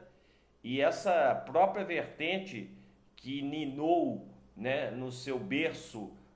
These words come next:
o, o, caras como Osama Bin Laden e a própria rede terrorista Al-Qaeda,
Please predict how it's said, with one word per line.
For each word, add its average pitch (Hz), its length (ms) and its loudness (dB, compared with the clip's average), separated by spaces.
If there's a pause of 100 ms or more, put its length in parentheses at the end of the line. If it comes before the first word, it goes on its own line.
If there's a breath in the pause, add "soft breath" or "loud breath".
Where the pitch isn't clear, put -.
o, 107 100 -6
o, 117 1080 -4
caras 135 400 4
como 123 240 -4
Osama 123 360 0
Bin 110 200 -6
Laden 127 380 -2
e 127 40 -2
a 123 60 0
própria 135 460 0
rede 113 300 -6
terrorista 110 580 -4
Al-Qaeda, 135 600 2